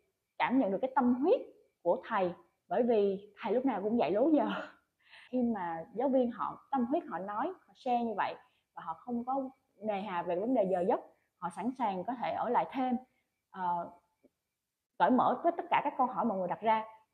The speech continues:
thì mình biết là cái đó là một cái tâm của một người thầy rất là sáng và rất là đáng trân trọng. Cái trải nghiệm mà mình ấn tượng nhất á, là thực hành bày tỏ, vì mình thấy cái đó nó, nó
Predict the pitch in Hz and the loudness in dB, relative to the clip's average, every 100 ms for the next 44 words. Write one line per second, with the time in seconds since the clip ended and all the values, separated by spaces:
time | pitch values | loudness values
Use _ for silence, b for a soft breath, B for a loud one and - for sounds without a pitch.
0 | - 190 175 170 220 302 - 190 156 - | -10 -8 -6 -2 0 0 -2 -6 -6 -8
1 | 220 233 269 220 - 247 240 226 220 214 | -4 0 0 -2 -4 -6 -4 -4 -4 -2
2 | 226 185 165 180 - 220 - 233 226 359 | -2 -4 -6 -6 -6 -6 -2 2 2 0
3 | - - _ _ 165 208 185 180 254 208 | -4 -18 _ _ -4 -2 -2 -4 -4 -6
4 | 190 127 156 - _ _ _ _ 294 277 | -8 -10 -14 -18 _ _ _ _ -2 2
5 | 240 214 202 202 190 - 294 233 165 277 | 2 0 -2 -2 -2 -2 -2 0 0 -2
6 | 339 392 - - _ _ _ 196 196 185 | 0 -2 -2 -16 _ _ _ -4 -4 -2
7 | 180 180 - _ 220 220 180 175 175 180 | -2 -4 -8 _ -12 -8 -6 -4 -6 -8
8 | - _ _ 180 - 127 143 294 - _ | -14 _ _ -4 -2 -4 -6 -10 -14 _
9 | _ _ _ _ _ 226 185 180 180 180 | _ _ _ _ _ -6 -2 0 0 -4
10 | 220 254 269 254 233 233 262 254 247 262 | -4 -2 -2 -2 -2 -2 -2 -2 -2 -4
11 | 285 - _ _ _ _ - | -6 -12 _ _ _ _ -2